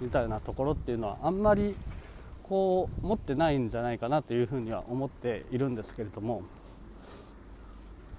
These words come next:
なんでしょう。割と、僕は子供の頃からそういう観念的な傾向が強かったなというふうにも思っているので、うん、やっぱりコンプレックス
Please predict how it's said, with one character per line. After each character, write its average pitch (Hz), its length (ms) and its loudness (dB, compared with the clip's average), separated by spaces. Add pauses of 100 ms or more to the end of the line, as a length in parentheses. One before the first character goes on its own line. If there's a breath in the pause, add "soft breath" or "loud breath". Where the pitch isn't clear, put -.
(460)
な 165 120 4
ん - 20 6
で 123 60 0
し - 100 -4
ょ 107 160 0 (540 loud breath)
う。 - 20 -2
割 170 160 2
と、 196 240 4 (1300 loud breath)
僕 156 200 2
は 190 80 8
子 175 180 2
供 185 200 8
の 190 140 12
頃 175 200 0
か 156 120 0
ら 117 180 -2
そ 151 220 4
う - 20 0
い 131 160 2
う 127 100 -4
観 143 280 2
念 143 140 2
的 151 200 2
な 147 120 0
傾 147 200 4
向 160 160 6
が 143 100 2
強 156 240 0
か 139 100 2
っ - 40 2
た 104 140 -6
な 110 120 -4
と 101 140 -10
い 110 60 -4
う 110 40 -6
ふ 123 100 -2
う 117 60 2
に 110 80 -2
も 101 160 -6
思 113 140 -2
っ 117 40 -2
て - 160 -6
い 107 40 -2
る 110 80 -4
の 98 160 -8
で、 113 120 -4 (960 loud breath)
う 151 40 4
ん、 117 260 2 (160)
や 160 60 -2
っ 165 40 -6
ぱ 202 100 6
り 135 80 4
コ 147 120 0
ン 131 60 4
プ 123 80 -2
レ 143 60 4
ッ 131 40 2
ク - 120 -10
ス 104 340 -2